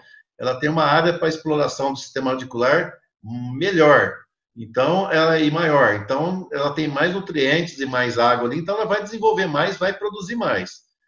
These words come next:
Mas no vaso, é possível você ter um vaso com volume aí de quarenta, cinquenta litros, né? Você plantar a muda e dar condições de, de nutrição com adubação periódica nessa planta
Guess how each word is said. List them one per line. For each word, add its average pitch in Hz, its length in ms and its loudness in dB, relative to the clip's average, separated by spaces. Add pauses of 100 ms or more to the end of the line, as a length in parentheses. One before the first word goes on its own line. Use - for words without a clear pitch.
(180)
Mas 170 180 -2
no 240 140 -2
vaso, 185 440 4
é 151 60 2
possível 220 520 -10
você 226 420 2
ter - 120 -2
um 190 120 -2
vaso 147 380 2
com 147 100 -8
volume 135 420 -6
aí 127 100 -4
de 123 280 -12
quarenta, 143 440 -2
cinquenta 135 440 -4
litros, 113 480 -2
né? 185 200 -2 (580)
Você 120 220 -14
plantar 117 360 -2
a 110 80 0
muda 196 440 0 (360)
e 170 60 -8
dar 190 260 2
condições 196 600 0
de, 120 260 -8 (260)
de 110 140 -14
nutrição 170 680 -2
com 139 140 -4
adubação 120 720 -2 (300)
periódica 143 840 2
nessa 117 280 -4
planta 139 480 -4